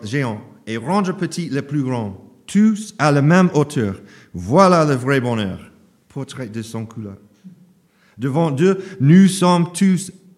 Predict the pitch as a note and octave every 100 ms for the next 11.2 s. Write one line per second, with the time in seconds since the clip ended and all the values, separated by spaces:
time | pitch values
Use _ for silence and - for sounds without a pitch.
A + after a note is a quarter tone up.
0 | _ _ B2+ F3 F3+ F3+ - G3 E3+ E3+
1 | D#3 F3 F3 - D#3 D3 C#3+ C#3+ C#3+ C#3
2 | - A#2 G2+ G#2 A2+ B2+ D#3 A#2+ A2+ G#2+
3 | A2+ - - G#2+ A2 A2 E3+ - - _
4 | _ - _ _ _ - - _ - G#2
5 | G2+ G2+ - G#2+ G#2+ G#2 G2 E2+ F2 -
6 | _ _ _ _ _ _ _ _ _ _
7 | _ _ _ _ _ _ _ - B2 D3
8 | A3+ B3+ B3 - - - D3 C#3 C3+ B2+
9 | C#3 C3+ B2+ A#2+ A2+ G#2 G#2 C3 - -
10 | _ _ _ A#2 C3 D3+ F3+ F#3 E3+ F3
11 | D3+